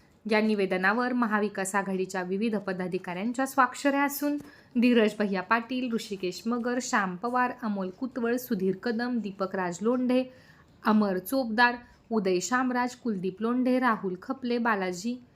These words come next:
तर, अनमोल साळुंखे, नागनाथ भाऊ भांजी यांसह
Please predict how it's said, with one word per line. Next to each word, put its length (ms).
तर, 220
अनमोल 380
साळुंखे, 840
नागनाथ 440
भाऊ 320
भांजी 540
यांसह 640